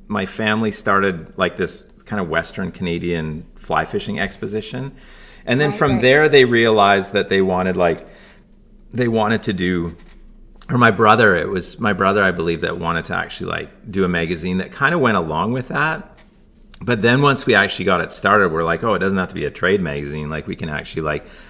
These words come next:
Speaker 1: like, there's, you know, there's space in Canada for, like, a full on, like, fly fishing magazine," right? And so, um, so he actually called me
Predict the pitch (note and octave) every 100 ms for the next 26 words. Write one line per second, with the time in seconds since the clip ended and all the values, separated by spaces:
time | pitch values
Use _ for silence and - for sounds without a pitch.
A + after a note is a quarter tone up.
0 | - G2 A2 G2+ - - A2 G#2 G2 -
1 | - G#2 G#2+ - F#2 - E2 G2 E2 D#2
2 | - F2 D#2+ D#2+ E2+ - F2+ E2 E2 D#2
3 | D2+ D2+ - - - - - - - -
4 | D3 A#2 - F#2 D#2+ D2+ D2 D2+ D#2 D2
5 | D2 F#2+ C#3 G#2+ F#2+ G#2+ F#2+ F#2 - -
6 | - - - G#2 G2+ F#2+ B2+ D3 D3+ -
7 | D3 - G2+ G#2+ G2+ F2+ G2